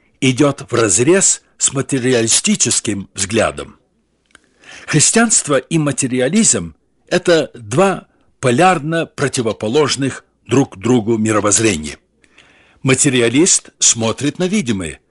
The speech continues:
то есть на материальный мир вещей, на настоящее, и говорит, что на этом всё кончается, так как он не верит в духовное начало всего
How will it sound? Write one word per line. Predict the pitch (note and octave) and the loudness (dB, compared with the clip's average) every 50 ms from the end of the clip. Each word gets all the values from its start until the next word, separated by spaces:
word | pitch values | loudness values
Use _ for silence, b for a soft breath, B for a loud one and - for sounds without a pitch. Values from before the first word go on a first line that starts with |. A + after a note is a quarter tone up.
| b b b b | b b b b
то | b E3 E3 | b 0 2
есть | E3+ E3 - - - - | 2 2 0 -2 -4 -6
на | - C#3+ D3 D#3 | -4 0 0 0
материальный | D#3+ E3 D3+ - F#3 E3+ F#3+ G3+ F#3 D3 A2 G#2+ G2+ G2 E2+ - - | 0 0 0 0 0 2 2 2 2 0 0 -2 -2 -4 -6 -8 -8
мир | - A2+ B2+ B2+ A2 F#2 | -4 0 0 2 2 2
вещей, | F#2 G2 G2 - - C3+ A2 D#2+ C#2 - _ _ _ _ _ _ _ _ _ _ _ _ _ _ _ _ | 0 0 0 2 2 0 0 -2 -6 -10 _ _ _ _ _ _ _ _ _ _ _ _ _ _ _ _
на | - C3 C#3 | -2 0 2
настоящее, | D#3 F3 F3 - - G3+ G3 G3 D#3 A#2+ - - - G2+ E2 - - _ _ _ _ _ _ _ _ - | 4 4 4 2 2 2 2 2 2 0 0 -2 -2 -4 -4 -8 -16 _ _ _ _ _ _ _ _ -4
и | F#3 G#3+ | -2 0
говорит, | F3+ F#3+ F3+ C#3+ D3+ F#3 G3 - | 2 2 2 2 2 2 2 0
что | - - - C#3 | -2 -2 -2 -2
на | C3 C3 C3 | 0 0 0
этом | D3 E3 - G3 F#3+ | 0 -2 -2 -2 -2
всё | E3 - D#3 C#3 | 0 0 -2 -2
кончается, | - - F3 F3 E3+ - A#3+ A3+ G#3 A2 - - - F#2+ E2 - _ _ _ b b b b b b b | -2 -4 -6 -4 -4 -4 -4 -4 -4 -4 -4 -4 -6 -6 -8 -14 _ _ _ b b b b b b b
так | b D#3 D3+ - | b 2 2 2
как | - B2+ A2+ - - | -2 -4 -4 -2 -2
он | D#3 D#3 D3 | 0 2 2
не | C#3+ C#3+ C#3 B2+ - _ _ _ _ | 2 2 2 0 -6 _ _ _ _
верит | - A#2+ A2+ F3 G#3+ G#3 F3+ B2 A2+ G2 - - - - - | -10 -2 2 2 4 4 4 2 0 -2 -4 -6 -14 -20 -18
в | - G2+ G2 | -16 -10 -4
духовное | G2+ C#3+ A#2+ - C3+ C3 A#2 G#2+ G#2+ G#2 G2+ G2+ | -2 -2 -2 0 0 -2 -2 -2 -4 -6 -6 -6
начало | G#2 G#2 - - B2+ G#2+ G2 F#2+ F#2 F2 b b b | -6 -4 -2 -2 0 0 -2 -2 -6 -10 b b b
всего | b - - - B2 B2+ D3+ C3+ F#2+ E2 - | b -2 0 0 2 2 2 2 0 0 -6